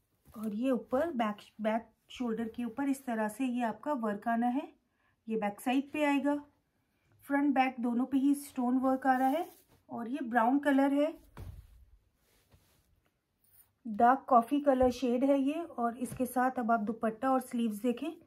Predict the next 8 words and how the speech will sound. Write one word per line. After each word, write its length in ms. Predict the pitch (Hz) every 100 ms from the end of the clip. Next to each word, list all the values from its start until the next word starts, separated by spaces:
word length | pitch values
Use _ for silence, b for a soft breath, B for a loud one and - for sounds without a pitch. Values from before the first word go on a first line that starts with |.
| b b b b 233
ये 160 | 233
embroidered 540 | 226 214 226 214 294 247
दुपट्टा 400 | 247 226 220 240
और 100 | 240
sleeves 420 | 233 247 269 262
है 160 | 320 339 - _ _ _ _ _ _ _ _ _ _ _ _ _ _
इस 180 | 254 -
तरह। 280 | 254 285